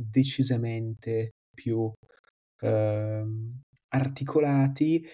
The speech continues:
diciamo anche meno, meno casuali e più rivolti sempre verso una specifica direzione, altrimenti la qualità è inevitabile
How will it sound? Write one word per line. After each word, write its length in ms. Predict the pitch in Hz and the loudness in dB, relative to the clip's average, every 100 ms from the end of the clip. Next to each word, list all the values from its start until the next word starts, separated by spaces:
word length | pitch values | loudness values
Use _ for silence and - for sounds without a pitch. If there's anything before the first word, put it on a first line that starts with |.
| - - - | -20 -20 -4
diciamo 640 | 131 131 139 170 160 139 | 0 2 2 0 -2 2
anche 580 | 143 147 139 135 123 123 | 4 2 0 2 4 4
meno, 1040 | 127 127 135 147 151 147 135 127 123 123 131 _ - - _ _ _ _ | 4 6 6 6 6 6 6 4 2 -2 -4 _ -16 -16 _ _ _ _
meno 960 | 139 139 156 175 170 165 156 147 147 139 | 8 8 8 4 2 0 0 -2 -2 -2
casuali 1080 | - 147 139 135 127 123 117 117 123 135 139 - | -4 -2 0 4 4 2 -2 0 4 6 6 2
e 220 | 151 143 139 _ _ _ | 2 2 0 _ _ _
più 680 | - - 151 156 160 165 151 - | -14 -10 -2 4 6 6 6 2
rivolti 760 | - 135 135 127 123 127 127 135 | -2 4 6 6 2 0 -2 -2
sempre 580 | 135 - 123 117 113 123 | -2 -2 -2 -4 -4 -4
verso 440 | 117 117 - 117 | -4 -4 -6 -6
una 160 | 117 117 | -6 -6
specifica 880 | - - 120 - 123 - - 117 110 - | -6 -4 -4 -4 -6 -6 -6 -6 -6 -2
direzione, 840 | 123 120 117 - - - 113 110 - | 2 2 0 -2 -4 -8 -12 -14 -12
altrimenti 760 | - 120 113 139 117 113 113 123 | -6 -4 4 4 4 0 -6 -6
la 140 | 117 | -6
qualità 500 | - 117 120 113 113 - | -6 -2 -2 -2 -6 -6
è 100 | 127 | -2
inevitabile 920 | 120 117 113 117 117 113 113 113 113 | 0 0 0 -4 -4 -6 -6 -6 -6